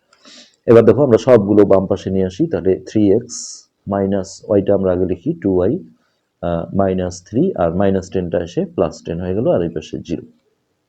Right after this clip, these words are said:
So এটা হচ্ছে থ্রি এক্স মাইনাস টু ওয়াই, আর এটা বিয়োগ হবে, বড় সংখ্যার আগের চিহ্ন আসবে, আহ, প্লাস সেভেন। থ্রি এক্স মাইনাস টু ওয়াই প্লাস সেভেন ইকুয়াল জিরো।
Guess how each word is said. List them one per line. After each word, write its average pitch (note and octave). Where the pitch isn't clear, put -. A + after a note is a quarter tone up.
So -
এটা F#2+
হচ্ছে -
থ্রি G#2+
এক্স -
মাইনাস F#2
টু F#2+
ওয়াই, B2
আর F2
এটা F2
বিয়োগ F#2+
হবে, A2
বড় G2
সংখ্যার F2+
আগের F2+
চিহ্ন F2
আসবে, F2
আহ, -
প্লাস D2+
সেভেন। D2
থ্রি A2
এক্স A2+
মাইনাস F2+
টু F#2+
ওয়াই C#3
প্লাস F2+
সেভেন G#2
ইকুয়াল F#2
জিরো। E2+